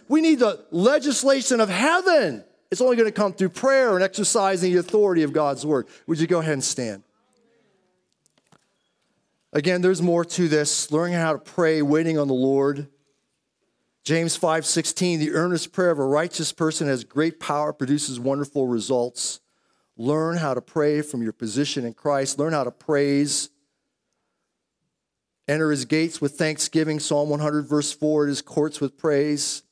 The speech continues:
Learn how to be a person of his presence. "God, I want one thing," Psalm twenty-seven, four and five. "One thing and one thing only I desire, Lord, to live in your house and,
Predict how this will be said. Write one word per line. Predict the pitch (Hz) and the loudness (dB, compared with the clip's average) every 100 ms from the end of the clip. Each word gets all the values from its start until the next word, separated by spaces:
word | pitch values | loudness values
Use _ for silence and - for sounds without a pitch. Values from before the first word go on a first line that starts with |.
| _ _ _ _ _ | _ _ _ _ _
Learn | 143 165 | -2 0
how | 170 | 0
to | 156 | 0
be | 151 | 0
a | 147 | 0
person | - 170 165 160 | 0 -2 0 -2
of | 139 | 0
his | 127 | -2
presence. | - - 160 151 151 151 | -4 -2 0 0 -2 -4
"God, | - 156 151 151 | -2 0 2 0
I | |
want | 156 151 151 143 | 0 0 0 0
one | 139 147 147 | 0 -2 -2
thing," | 156 151 147 | -4 -2 -2
Psalm | - 151 147 | -2 -2 -2
twenty-seven, | - 156 143 131 156 143 143 | -4 -4 -2 -2 0 0 -2
four | - 143 | -2 0
and | 143 | 0
five. | 143 143 139 - - | 0 0 -2 -8 -8
"One | 139 165 170 | -2 0 -2
thing | - 175 170 | -2 0 2
and | 147 | 0
one | 156 160 | 0 -2
thing | 160 170 | -2 0
only | 151 156 151 | 0 0 2
I | 151 | 0
desire, | 147 143 147 143 143 | 0 -2 0 2 2
Lord, | 143 131 | 2 2
to | 131 | 0
live | 135 160 170 | 2 2 0
in | 151 | -2
your | 139 | -2
house | 135 156 143 139 - | 0 0 0 -2 -2
and, | 123 | -4